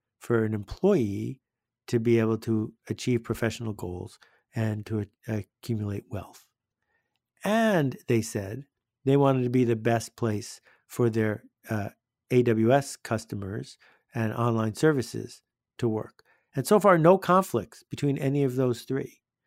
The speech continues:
And so they could ratchet and ratchet and ratchet all three. The questions start to kick in when conflicts occur. So, for example, when you bring the Alexa to the world, the question is,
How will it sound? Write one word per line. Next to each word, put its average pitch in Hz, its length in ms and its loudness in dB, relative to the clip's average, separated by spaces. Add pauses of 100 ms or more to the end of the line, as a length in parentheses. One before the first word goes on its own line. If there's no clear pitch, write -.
(240)
And 123 120 -4
so 147 140 4
they 143 120 6
could 127 160 0
ratchet 135 420 2
and 127 140 -2
ratchet 120 360 0
and 117 100 -2
ratchet 113 400 -4
all 107 220 -2
three. - 560 -8 (920)
The 123 100 -2
questions 165 680 0
start 120 280 -2
to 120 80 -6
kick 120 260 -4
in 151 200 0
when 117 280 -2
conflicts - 800 -2
occur. 117 380 -6 (800)
So, 131 180 0
for 160 240 4
example, 120 600 -2 (1200)
when 131 160 4
you 143 80 2
bring 175 240 4
the 143 100 4
Alexa 120 480 2
to - 140 -16
the 98 100 -8
world, 92 560 -8 (840)
the 120 100 -2
question 117 580 -2
is, 101 440 -8